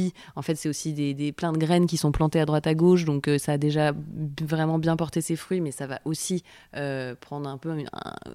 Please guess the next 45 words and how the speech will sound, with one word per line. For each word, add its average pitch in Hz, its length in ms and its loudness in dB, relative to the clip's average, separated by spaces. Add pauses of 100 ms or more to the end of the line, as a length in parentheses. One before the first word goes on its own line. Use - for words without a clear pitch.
(140)
une 151 140 -10
cour-, - 200 -14 (280)
une 147 80 -10
courbe 156 240 -6
exponentielle 151 640 -4
et 156 60 -2
tout - 80 -14
ça. 190 160 2
Donc, 160 220 -2 (360)
en 156 80 0
fait, 185 200 2
c'est 170 140 0
aussi, 185 440 0 (300)
euh, 143 460 2
voilà, 139 200 -4 (120)
euh, 139 160 -2
consolider 180 600 2
nos 170 140 6
efforts, 185 680 6
euh, 156 160 2 (340)
euh, 143 720 -2
aller 170 220 4
au 170 80 6
bout 185 280 4
de 165 80 -2
ces 156 160 -2
projets-là 160 640 2 (280)
et, 151 460 0
et 147 60 -2
peut-être 175 280 -2
un 156 100 0
peu 175 140 -2
moins 180 420 4
que 180 120 -4
les 160 180 0
autres 156 180 0
années, 180 380 2
euh, 156 180 0
bah, 147 120 -2
du 151 140 -2
coup, 202 260 -2
avoir 160 180 0
le 160 80 0
sentiment 180 440 -4
qu'on, 156 280 -12